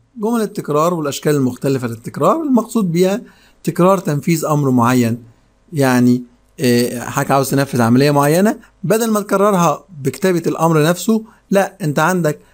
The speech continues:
أوامر جاهزة في معظم اللغات، وإحنا بنتكلم هنا عن لغة السي، فعندك أوامر جاهزة للتكرار. فمثلا أمر فور تقدر تقول له باستخدام الفور نفذ العملية التالية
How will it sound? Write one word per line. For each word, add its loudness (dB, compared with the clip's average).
أوامر 2
جاهزة 0
في -8
معظم 2
اللغات، 0
وإحنا -2
بنتكلم 0
هنا 0
عن 0
لغة -2
السي، -2
فعندك 0
أوامر 2
جاهزة 0
للتكرار. 0
فمثلا 0
أمر 2
فور 2
تقدر 2
تقول -2
له 0
باستخدام -2
الفور 2
نفذ -2
العملية 2
التالية 0